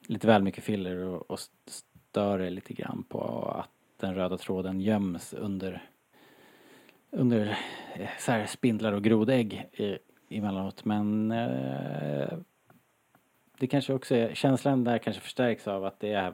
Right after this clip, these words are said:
en gång i veckan. Man kan inte bingea. Ja, så då, då blir man lite rastlös. Men, men, men, det är inte så många dagar kvar nu. Det här har, får ni nu.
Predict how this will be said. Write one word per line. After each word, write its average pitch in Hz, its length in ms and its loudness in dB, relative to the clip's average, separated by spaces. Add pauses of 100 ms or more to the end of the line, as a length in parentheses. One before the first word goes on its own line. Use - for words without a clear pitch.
en - 260 -10
gång 90 160 -6
i 85 40 -4
veckan. - 320 -10
Man 95 120 -8
kan 98 160 -8
inte 87 180 -12
bingea. 92 360 -10 (1160)
Ja, - 420 -2 (300)
så - 140 -8
då, 90 200 -2 (140)
då 98 160 -2
blir 90 160 -6
man 90 120 -6
lite - 180 -10
rastlös. - 420 -10
Men, - 200 0 (640)
men, 143 160 8
men, 139 220 8 (640)
det 123 140 4
är 147 40 12
inte 147 140 6
så - 100 0
många 156 160 8
dagar 143 120 12
kvar 147 280 10
nu. 139 200 8
Det 135 80 8
här 135 260 6
har, 135 160 8
får 135 240 8
ni 135 80 8
nu. 127 420 8